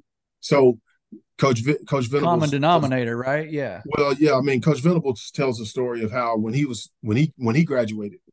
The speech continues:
Speaker 1: college, you know, he was looking for something, and, uh, he didn't, like, he didn't have anywhere he could go. He didn't know what he was gonna do. He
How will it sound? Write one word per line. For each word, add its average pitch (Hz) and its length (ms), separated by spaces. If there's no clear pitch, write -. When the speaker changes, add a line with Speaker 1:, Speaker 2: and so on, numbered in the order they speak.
Speaker 1:
college, 104 460
you 113 100
know, - 160
he 160 140
was 139 160
looking 113 260
for 101 100
something, - 460
and, 107 580
uh, 101 220
he 117 160
didn't, 123 220
like, 104 180
he 185 100
didn't 135 160
have 117 200
anywhere 120 340
he 123 120
could 107 160
go. 98 180
He 117 100
didn't 131 160
know 107 120
what 107 160
he 104 120
was 92 100
gonna 95 280
do. 113 220
He 107 180